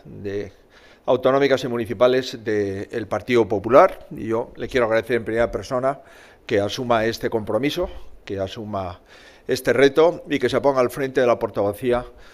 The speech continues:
del Partido Popular a partir de ahora en todo lo que se refiera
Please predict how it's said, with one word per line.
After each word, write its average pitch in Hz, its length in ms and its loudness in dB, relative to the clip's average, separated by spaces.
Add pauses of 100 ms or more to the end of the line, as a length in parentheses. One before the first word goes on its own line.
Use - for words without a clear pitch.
(200)
del 110 840 -4
Partido 113 380 -2
Popular 113 420 -2 (460)
a 113 160 -2
partir 110 340 -4
de 117 80 2
ahora 127 460 4
en 113 180 -10
todo 135 220 4
lo 120 60 2
que 117 60 -4
se 117 120 -6
refiera 117 480 -2